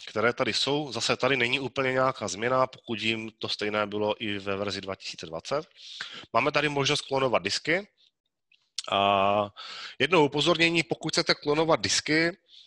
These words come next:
tak, eh, je potřeba zjistit, jestli to je M B R kový disk nebo, nebo, nebo G P T čkový disk. A dneska už skoro všechny jsou G P T čka, takže to klonování totiž, eh,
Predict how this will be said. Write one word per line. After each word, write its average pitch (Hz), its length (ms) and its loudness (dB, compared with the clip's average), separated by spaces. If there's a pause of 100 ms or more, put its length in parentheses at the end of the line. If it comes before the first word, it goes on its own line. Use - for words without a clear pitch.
(160)
tak, - 280 0
eh, 131 60 6 (500)
je 131 100 2
potřeba 135 480 0
zjistit, 120 260 0
jestli 131 180 0
to - 120 -2
je 135 60 2
M 131 160 -2
B 131 120 2
R 123 80 2
kový 123 280 -4
disk 123 280 -2
nebo, 101 400 -4
nebo, 92 440 -4 (520)
nebo 95 520 -6
G 104 140 0
P - 140 -2
T 143 120 -4
čkový 143 320 -2
disk. 143 340 0 (540)
A 104 420 4
dneska 113 340 0
už 117 140 2
skoro 120 200 -2
všechny - 300 -2
jsou 120 140 -2
G 95 140 0
P 123 160 -2
T 123 140 -2
čka, - 240 2
takže 107 360 -2 (340)
to - 120 -2
klonování 131 600 2
totiž, 101 640 -4
eh, 98 40 -16